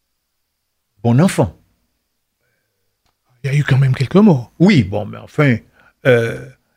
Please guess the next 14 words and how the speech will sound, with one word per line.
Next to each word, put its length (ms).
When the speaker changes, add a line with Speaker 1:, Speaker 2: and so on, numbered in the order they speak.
Speaker 1:
les 240
morts 680
parlons-en 500
justement, 760
les 180
morts 380
sont 380
en 80
majorité 960
le 160
fait 320
de 80
la 140
police. 500